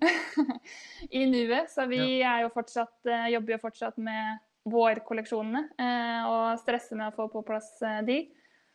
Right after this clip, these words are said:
Speaker 1: Så høsten er ikke spikret for vår del. Ehm, så akkurat det spørsmålet har vi,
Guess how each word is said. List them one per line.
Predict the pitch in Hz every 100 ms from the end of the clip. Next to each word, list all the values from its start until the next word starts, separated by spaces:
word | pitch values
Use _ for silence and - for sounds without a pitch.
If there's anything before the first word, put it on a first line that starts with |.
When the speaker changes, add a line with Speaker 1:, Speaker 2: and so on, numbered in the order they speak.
| _
Speaker 1:
Så | - 247 240 240
høsten | 240 226 - 247 254
er | 247 233
ikke | 233 254
spikret | 247 233 226 220 214
for | 220 220 208
vår |
del. | 220 277 285 -
Ehm, | 254 240 240 240 240 233 233 233 240 - _ _ _ _ -
så | 175
akkurat | 262 - 254 247
det | - 240 240 240
spørsmålet | 233 - 226 254 285 285 277 285 285 294 294 294 _ -
har | - 247 233
vi, | 233 233 226 226